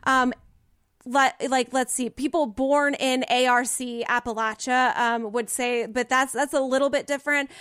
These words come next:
um, but still an A R C observant person. But we got a lot of answers like that. And, and so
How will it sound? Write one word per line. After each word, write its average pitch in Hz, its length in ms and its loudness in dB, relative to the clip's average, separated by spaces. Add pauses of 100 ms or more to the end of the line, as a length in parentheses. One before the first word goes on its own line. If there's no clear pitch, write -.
(200)
um, 240 360 4
but 269 260 0
still 294 400 2
an 247 140 0
A 240 140 0
R 247 140 2
C 247 220 -6
observant 233 480 -4
person. 233 500 -4 (280)
But 311 120 4
we 339 120 2
got 311 340 4
a 339 40 -4
lot 359 160 2
of 311 160 0
answers 262 480 -2
like 240 400 0
that. 117 460 -6
And, 254 240 -2
and 254 240 -4
so 262 400 2